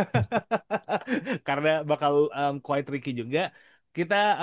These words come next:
um, sudah selesai di ujung obrolan. Mungkin Mas Rey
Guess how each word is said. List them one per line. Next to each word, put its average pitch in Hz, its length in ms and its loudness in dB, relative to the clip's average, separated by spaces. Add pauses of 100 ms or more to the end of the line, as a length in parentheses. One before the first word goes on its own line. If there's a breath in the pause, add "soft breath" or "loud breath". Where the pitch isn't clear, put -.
(120)
um, 170 480 -4
sudah 180 160 4
selesai 175 320 0
di 160 80 4
ujung 165 240 2
obrolan. 151 400 4
Mungkin 202 160 -2
Mas 202 240 -2
Rey 226 320 -2